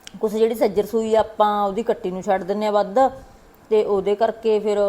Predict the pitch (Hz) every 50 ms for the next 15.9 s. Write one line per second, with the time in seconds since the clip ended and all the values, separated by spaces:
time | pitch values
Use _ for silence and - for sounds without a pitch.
0 | 196 190 - 196 - - - 185 185 196 208 - 220 214 202 196 196 196 196 196
1 | 196 196 196 190 180 202 185 214 208 196 196 196 190 - 196 185 190 170 196 208
2 | 214 196 208 - 196 196 220 - 214 202 196 196 202 202 202 202 196 190 196 190
3 | 202 196 196 - - 196 196 170 165 165 208 214 208 208 - 180 165 165 165 196
4 | 226 247 247 254 262 233 226 214 220 214 277 277 277 214 196 202 226 254 254 269
5 | 240 214 208 202 202 226 208 202 202 202 208 202 214 233 262 277 247 277 370 415
6 | - - - - - - _ _ _ _ - - 233 214 214 208 214 214 214 202
7 | 208 208 202 208 190 185 175 175 175 175 185 190 196 190 202 202 226 214 196 185
8 | 185 165 175 226 233 240 196 220 196 196 175 190 190 220 220 196 190 196 202 202
9 | 196 - - - - _ - - - _ _ - 220 226 220 208 - 247 233 226
10 | 226 233 - 254 220 202 214 214 226 - 220 208 208 196 208 196 233 208 - -
11 | 202 - 214 202 202 196 196 226 233 233 233 - 220 208 208 208 202 185 185 180
12 | 214 208 208 185 170 165 156 190 214 233 233 226 233 - - - - 254 240 226
13 | 214 262 240 214 214 220 233 233 208 254 247 247 247 233 - 233 220 226 220 214
14 | 185 220 233 214 226 262 220 202 190 208 226 214 233 185 175 240 240 262 262 262
15 | 262 233 220 208 220 220 247 220 214 208 214 208 - 240 240 220 240 262